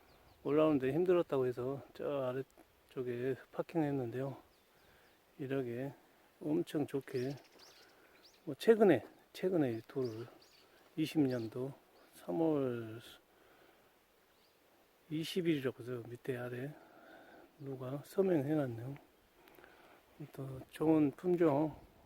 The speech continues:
만나면 다시 영상을 찍도록 하겠습니다. 저 강 사장님이 저 단엽을 보고 싶네요.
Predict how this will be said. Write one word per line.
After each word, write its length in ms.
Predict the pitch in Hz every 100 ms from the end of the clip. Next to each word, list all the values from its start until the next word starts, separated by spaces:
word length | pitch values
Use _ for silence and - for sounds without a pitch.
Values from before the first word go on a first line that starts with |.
| -
만나면 640 | - 131 143 147 131 143 135 - - - - - - - - - -
다시 580 | - 117 127 120 135 135 - - - 135
영상을 720 | 131 135 139 139 147 151 127 - - - - - - -
찍도록 360 | - - 175 143
하겠습니다. 460 | 160 160 - - - - - - - - -
저 160 | 143
강 200 | - 147
사장님이 760 | 143 160 147 135 139 147 139 -
저 120 | 131
단엽을 420 | - - 156 143 120
보고 220 | 131 123
싶네요. 420 | 117 110 120